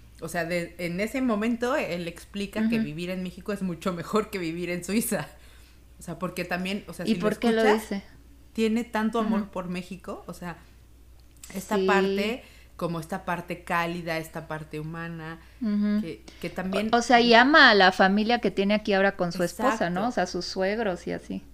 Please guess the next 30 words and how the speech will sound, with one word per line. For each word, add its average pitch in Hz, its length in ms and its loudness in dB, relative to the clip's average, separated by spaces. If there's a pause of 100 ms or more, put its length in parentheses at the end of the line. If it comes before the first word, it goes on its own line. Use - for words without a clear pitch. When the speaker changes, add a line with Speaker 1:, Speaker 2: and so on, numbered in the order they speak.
(120)
Speaker 1:
A 220 100 -4
mí 240 160 -2
me, 320 320 -6
me 196 160 -8
daba 220 220 -2
mucha 226 340 -4
emoción 180 480 -6
escuchar 165 520 -10
cómo 202 280 -4
hablaba 180 400 -4
de 175 100 -8
México, 160 640 -12
o - 60 -12
sea, 165 220 -10 (340)
y 202 140 -4
alguien 247 340 -4
que, 214 140 -8
Speaker 2:
Sí. 170 440 -4
Speaker 1:
que 185 200 -2
aparentemente 214 760 -4
nosotros 196 440 -8
decimos, 190 460 -10 (120)
pues 208 160 -10
lo 214 140 -6
tienen 247 360 -4
todo 233 320 -4
porque 180 280 -12
vive 190 260 -6
en 196 100 -4
Suiza. 226 480 -6